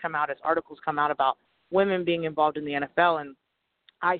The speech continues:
sometimes, and, and this was a rule of mine a long time ago, not to, just because of how the internet can be sometimes, to never read the comments. But sometimes I find myself doing that, and I started to see some things that were actually really promising,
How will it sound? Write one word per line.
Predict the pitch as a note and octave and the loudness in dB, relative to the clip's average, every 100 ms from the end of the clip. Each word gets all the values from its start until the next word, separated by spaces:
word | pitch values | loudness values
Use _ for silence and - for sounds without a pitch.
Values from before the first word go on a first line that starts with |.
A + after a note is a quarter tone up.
| - | -4
sometimes, | G#3 G#3 G3+ E3+ E3 D3+ | -6 -6 -6 -10 -10 -14
and, | D#3 | -18
and | D#3 E3 | -18 -18
this | E3+ | -14
was | F3+ D#3+ | -12 -10
a | |
rule | E3 F#3 G#3 | -6 -6 -4
of | F#3 | -4
mine | E3 E3 | -6 -6
a | |
long | D#3 D#3 | -8 -12
time | - D#3+ D#3+ | -6 -6 -4
ago, | D3 | -8
not | D3 E3 E3+ - | -4 2 2 0
to, | - C#3+ | -6 -10
just | D#3 - | -10 -10
because | D#3 E3 D#3 | -6 -2 -2
of | D3+ | -2
how | D#3 D3+ | 0 0
the | D#3 D#3 | 0 -6
internet | D#3 D3+ C#3+ | -4 -6 -6
can | D3 | -6
be | D#3 E3 | -6 -6
sometimes, | C#3+ C#3+ C#3+ C#3+ D#3 | -4 0 0 -2 -8
to | D#3 | 0
never | D#3+ D#3+ D#3+ | 2 2 -2
read | D#3 D#3+ | -6 -14
the | - | -10
comments. | D#3 D3+ C#3+ C3 _ - | -6 -6 -6 -16 _ -10
But | B2+ - _ _ _ - | -10 -12 _ _ _ 0
sometimes | A3 B3 G#3+ | 2 2 0
I | F#3+ | -6
find | F#3+ F3+ | -6 -8
myself | E3 D#3 D#3+ - | -10 -10 -12 -10
doing | G3+ G3+ | -12 -12
that, | E3 | -14
and | D#3 | -14
I | D#3 | -12
started | A3 C4+ C4 | -8 -8 -10
to | D#3+ | -16
see | G3+ F#3 | -16 -14
some | E3+ | -12
things | E3+ E3+ | -12 -8
that | D#3+ | -6
were | D#3 D#3+ | -4 -4
actually | D#3+ E3 | -6 -10
really | D#3 D#3 D3 | -8 -8 -8
promising, | - D3+ D#3+ - C#3 | -6 -6 -6 -14 -18